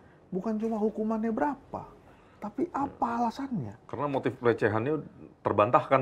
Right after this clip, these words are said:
Speaker 2: begitu ya.
Speaker 1: Iya, udah
Speaker 2: Iya.
Speaker 1: terbantahkan gitu.
Speaker 2: Iya.
Speaker 1: Dan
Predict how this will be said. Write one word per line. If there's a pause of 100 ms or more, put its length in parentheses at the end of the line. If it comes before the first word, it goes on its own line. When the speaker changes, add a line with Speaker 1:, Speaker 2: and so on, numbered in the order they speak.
Speaker 2:
begitu
ya.
Speaker 1:
Iya,
udah
Speaker 2:
Iya.
Speaker 1:
terbantahkan
gitu. (200)
Speaker 2:
Iya. (380)
Speaker 1:
Dan